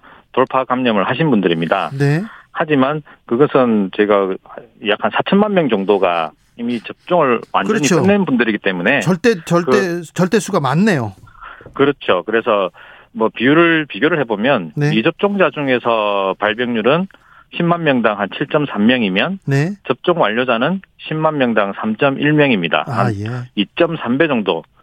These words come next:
Speaker 1: 차이는 있습니다.
Speaker 2: 네. 저 육십 세 이상 연령-, 연-, 연령층은 지금 추가 접종해야죠?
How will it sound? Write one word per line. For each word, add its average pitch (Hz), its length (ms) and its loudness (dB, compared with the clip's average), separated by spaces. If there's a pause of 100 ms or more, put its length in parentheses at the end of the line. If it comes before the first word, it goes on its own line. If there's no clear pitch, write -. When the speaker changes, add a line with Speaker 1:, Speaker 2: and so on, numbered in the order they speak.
(140)
Speaker 1:
차이는 120 400 0
있습니다. 85 600 -2
Speaker 2:
네. 131 140 -6 (1700)
저 214 340 4
육십 214 380 2
세 294 180 2
이상 226 340 4
연령-, 220 340 2 (140)
연-, 196 240 2
연령층은 226 840 2
지금 208 220 0
추가 262 400 0
접종해야죠? 240 960 2